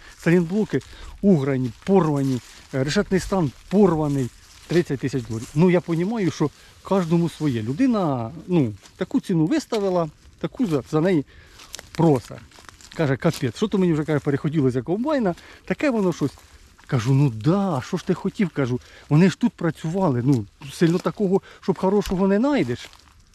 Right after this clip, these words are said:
От. Каже, «Мабуть, таке в триста п'ятдесяту ту, то, то Дніпро візьмемо». Ну, кажу, «Дивися». Вернулися ми на слідуючий день, ще раз подивилися, передивилися, опять запустили. О,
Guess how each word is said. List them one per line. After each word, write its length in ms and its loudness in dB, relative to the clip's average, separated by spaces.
От. 220 0
Каже, 240 0
«Мабуть, 340 0
таке 240 -2
в 100 -8
триста 320 -4
п'ятдесяту 520 -2
ту, 140 4
то, 340 0
то 160 -2
Дніпро 360 0
візьмемо». 460 -6
Ну, 180 2
кажу, 260 0
«Дивися». 440 0
Вернулися 540 0
ми 180 -2
на 260 2
слідуючий 400 0
день, 220 2
ще 180 0
раз 140 -2
подивилися, 680 0
передивилися, 680 -2
опять 180 -6
запустили. 680 0
О, 320 4